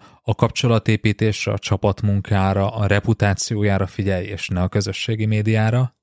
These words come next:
És hogyha mindez rendben van, és továbbra is egy csomó ideje marad,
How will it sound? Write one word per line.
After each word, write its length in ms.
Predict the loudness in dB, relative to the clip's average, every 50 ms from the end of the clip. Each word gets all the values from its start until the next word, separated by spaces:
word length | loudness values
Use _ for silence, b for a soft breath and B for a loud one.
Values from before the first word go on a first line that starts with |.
| _ -2
És 140 | -2 0
hogyha 200 | 0 0 2 2
mindez 440 | 4 4 4 4 4 4 4 4 2
rendben 380 | 2 2 4 4 2 2 2 2
van, 140 | 0 0 -2
és 100 | -2 -4
továbbra 380 | -4 -2 0 0 0 0 0 0
is 140 | 0 0
egy 80 | -4 -6
csomó 320 | -4 -4 -4 -2 -2 0
ideje 240 | 0 0 0 0 0
marad, 420 | 0 0 0 0 0 0 -2 -4